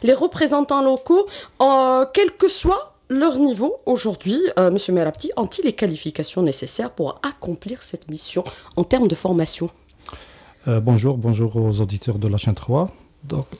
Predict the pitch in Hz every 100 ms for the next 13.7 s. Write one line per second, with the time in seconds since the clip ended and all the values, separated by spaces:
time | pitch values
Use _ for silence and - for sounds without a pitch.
0 | - 139 127 117 113 107 143 135 135 165
1 | 208 131 117 - 123 117 113 104 - -
2 | - - 117 120 - 123 107 110 - 139
3 | 135 113 - 113 107 127 131 120 110 104
4 | 123 131 120 117 - - 120 110 - 101
5 | 123 156 - - - - - - 123 120
6 | 117 - 135 135 120 120 - 127 123 113
7 | - 117 110 - 131 123 120 - 120 113
8 | 117 110 104 107 110 - 117 104 107 -
9 | 110 101 101 104 104 120 110 110 117 104
10 | 107 110 107 107 117 113 107 104 104 139
11 | 110 101 107 110 - 113 120 104 104 110
12 | 104 113 110 107 110 95 98 101 - 104
13 | 101 101 95 101 120 165